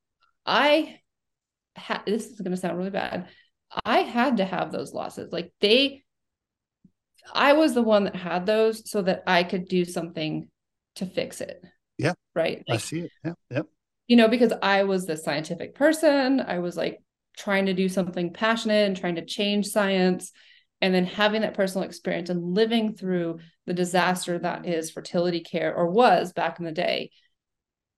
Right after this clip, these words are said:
Speaker 1: to be like, "This is broken and we need to fix it." <laughs> We need to fix it now.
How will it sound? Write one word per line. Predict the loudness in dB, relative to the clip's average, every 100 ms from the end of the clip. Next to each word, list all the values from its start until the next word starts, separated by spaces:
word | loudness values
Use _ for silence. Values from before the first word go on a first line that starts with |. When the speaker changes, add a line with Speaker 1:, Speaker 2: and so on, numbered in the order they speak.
| _ _ -6
Speaker 1:
to | 4
be |
like, | 6 6 2 -10 -2
"This | -2
is | 0 2
broken | 4 4 6 4 4 -2 -6
and | -2
we |
need | -2 -2
to | -4
fix | -6 -4 0
it." | 0 2
<laughs> |
We | -2 -2 -4 -6 -4 2 4
need | 4
to | 4
fix | 0 0
it | 0 0
now. | 0 2 4 2 2